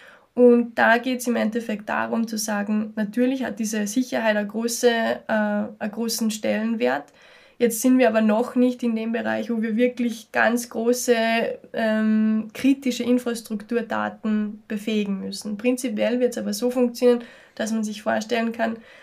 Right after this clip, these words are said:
das wird ein, ein, ein sicherer Tunnel sein. Also das ist im Endeffekt jede Datenübertragung von zwei Unternehmen befindet sich in einem Tunnel, der mit einem Schlüssel, ähm, versehen wird. Und dieser Schlüssel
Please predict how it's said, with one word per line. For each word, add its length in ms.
das 200
wird 160
ein, 480
ein, 640
ein 180
sicherer 460
Tunnel 500
sein. 420
Also 240
das 180
ist 140
im 100
Endeffekt 580
jede 260
Datenübertragung 1200
von 220
zwei 200
Unternehmen 600
befindet 400
sich 220
in 100
einem 400
Tunnel, 480
der 100
mit 140
einem 240
Schlüssel, 800
ähm, 260
versehen 540
wird. 240
Und 140
dieser 220
Schlüssel 640